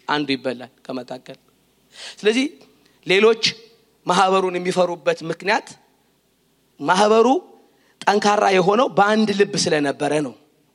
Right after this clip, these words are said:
እስቲ አሜን በሉ። አሁን፣ እ፣ እነሱ ተብሎ፣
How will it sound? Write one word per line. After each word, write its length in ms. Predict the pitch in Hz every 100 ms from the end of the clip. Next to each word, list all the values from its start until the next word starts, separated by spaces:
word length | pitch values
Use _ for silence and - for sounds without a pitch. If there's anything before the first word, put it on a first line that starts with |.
| _
እስቲ 160 | _ -
አሜን 220 | 127 127
በሉ። 160 | 123 120 107 _ _ - - - -
አሁን፣ 260 | 196 240 - - _ _ _ _ _ _ _ _ _ _ -
እ፣ 80 | 170 170 165 - _ 240
እነሱ 580 | 262 277 294 - - 269 254 170 - -
ተብሎ፣ 320 | 196 214